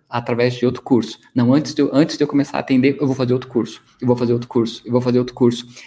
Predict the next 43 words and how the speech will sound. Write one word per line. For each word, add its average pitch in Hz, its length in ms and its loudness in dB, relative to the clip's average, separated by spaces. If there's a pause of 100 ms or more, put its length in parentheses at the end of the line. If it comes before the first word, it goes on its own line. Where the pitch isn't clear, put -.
E - 60 -2
assim 127 400 2
é, 147 200 -4
aí 110 360 2
sim, - 440 2
é 104 60 2
o 107 40 4
lado 113 240 2
sombrio 120 840 4 (160)
da 113 120 -6
síndrome 123 460 0
do 127 100 -2
conhecimento, 135 560 0
que - 100 -14
a 113 40 -8
pessoa 117 320 -2
não 117 240 -4
para 147 560 -4
de 131 120 0
buscar 113 500 -4
conhecimento 107 840 -4 (760)
e, 127 320 0
ao 127 140 0
mesmo 123 220 -2
tempo, 131 340 -2
procrastina 131 880 0
de 120 160 -2
pôr 127 460 -2 (480)
as 131 420 -8
mãos 127 400 2
à 151 80 4
obra, 127 360 4
de 113 100 2
literalmente 123 680 2
botar 123 460 -2
pra - 160 -10
funcionar 120 760 -2
todo 143 320 4
esse 139 160 2
conhecimento, 120 580 -4
toda 131 220 -2
a - 20 -4
bagagem 117 680 2